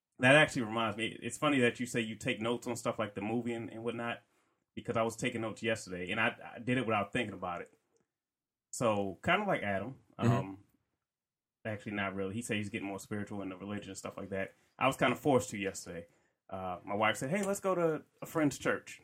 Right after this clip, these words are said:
Speaker 2: I'd be like, "Oh my God, how about I just hit my nuts with a fucking
Speaker 1: Dude,
Speaker 2: hammer?"
Speaker 1: I didn't get dressed until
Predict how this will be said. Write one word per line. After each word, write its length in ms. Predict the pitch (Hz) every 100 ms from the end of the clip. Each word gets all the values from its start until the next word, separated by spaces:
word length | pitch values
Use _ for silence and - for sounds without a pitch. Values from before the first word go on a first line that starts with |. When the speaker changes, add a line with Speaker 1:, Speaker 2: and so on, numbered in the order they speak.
| -
Speaker 2:
I'd 100 | 110 104
be 40 |
like, 160 | 95 92
"Oh 180 | 107 104
my 100 | 90
God, 60 | 120
how 80 |
about 160 | 120 135
I 120 | 113
just 240 | 98 104 - 90 92
hit 220 | 85 139 123
my 140 | 107
nuts 340 | 95 101 - 95
with 80 | 85
a 40 |
fucking 500 | - - - 120 113
Speaker 1:
Dude, 100 | 113
Speaker 2:
hammer?" 440 | 95 104 101 76 -
Speaker 1:
I 100 | 143
didn't 160 | 165 139
get 140 | 123
dressed 340 | 110 135 131 -
until 500 | 113 127 107 101